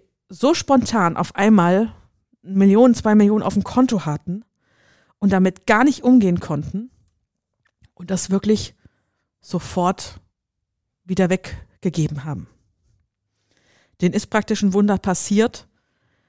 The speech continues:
aber weil sie sich das nicht vorstellen konnten und weil sie es nicht fühlen konnten und auch nicht so wirklich im Unterbewusstsein zulassen konnten, weil das ganze Leben vielleicht auf Mangel programmiert war.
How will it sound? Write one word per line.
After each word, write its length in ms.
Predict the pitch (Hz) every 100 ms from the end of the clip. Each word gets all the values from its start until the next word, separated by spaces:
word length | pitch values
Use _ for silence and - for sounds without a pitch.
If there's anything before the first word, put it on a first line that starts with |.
| _
aber 240 | 190 185
weil 140 | 175 196
sie 100 | 202
sich 120 | 196
das 200 | 190 -
nicht 180 | 175 -
vorstellen 480 | 240 233 214 180 -
konnten 500 | 170 147 - 196 226 _ _ _ _
und 320 | 269 269 208
weil 140 | 190
sie 80 | 190
es 120 | 185
nicht 220 | 202 - -
fühlen 460 | - 302 320 254
konnten 560 | - 160 131 - - - _ - _ _ _ _ _ _ _ _ _ _
und 200 | 180 -
auch 140 | 185
nicht 380 | 190 180 - _ - - - _ _ 202
so 280 | 190 196 190
wirklich 460 | 277 269 254 -
im 100 | 190
Unterbewusstsein 1000 | - 330 - 214 170 156 156 - - 147
zulassen 580 | - - 370 214 - 165
konnten, 400 | - 147 - 151
weil 100 | 156
das 160 | 160 -
ganze 260 | 285 -
Leben 260 | 254 359 294
vielleicht 300 | 220 220 -
auf 160 | -
Mangel 280 | 220 320 403
programmiert 680 | - 247 - 180 170 151 -
war. 260 | 147 113